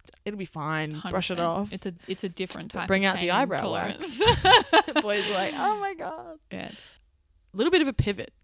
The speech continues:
Speaker 2: Yeah.
Speaker 1: Speaking of things that maybe are a little bit daunting for people, you shaved your head
Speaker 2: I
Speaker 1: a
Speaker 2: did.
Speaker 1: few years back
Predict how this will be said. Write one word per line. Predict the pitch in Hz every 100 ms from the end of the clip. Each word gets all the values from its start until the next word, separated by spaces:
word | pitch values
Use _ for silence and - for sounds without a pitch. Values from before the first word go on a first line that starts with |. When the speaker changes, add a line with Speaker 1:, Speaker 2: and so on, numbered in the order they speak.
| _
Speaker 2:
Yeah. | 196 226 196 _ _ _ _ _ _ _
Speaker 1:
Speaking | - - 202 214 185
of | 170 156 165 -
things | 175 165
that | 156
maybe | 160 151
are | 143
a |
little | 151 147
bit | 139
daunting | - 143 143 156
for | 190
people, | - 156 160 180 - _ _ _
you | 185 214 262 277 277 - -
shaved | 208 214 220
your | 208 196
head | 208 156 165 _ _
Speaker 2:
I | -
Speaker 1:
a | 262
Speaker 2:
did. | 339 622
Speaker 1:
few | 208
years | 175 160
back | 147 139 -